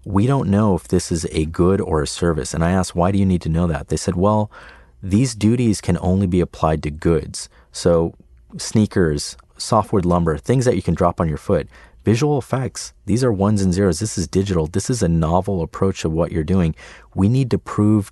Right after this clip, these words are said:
to the court that visual effects is an actual product, a good. And that's the only way to apply that by law, to apply these duties. Eh, by law defines that it must be only applied to a good, not a service."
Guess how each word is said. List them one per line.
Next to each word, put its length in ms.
to 200
the 80
court 400
that 140
visual 280
effects 320
is 140
an 160
actual 380
product, 680
a 80
good. 440
And 500
that's 260
the 160
only 280
way 180
to 80
apply 380
that 200
by 180
law, 460
to 100
apply 300
these 180
duties. 540
Eh, 280
by 160
law 220
defines 400
that 120
it 80
must 220
be 140
only 200
applied 360
to 80
a 40
good, 300
not 200
a 40
service." 600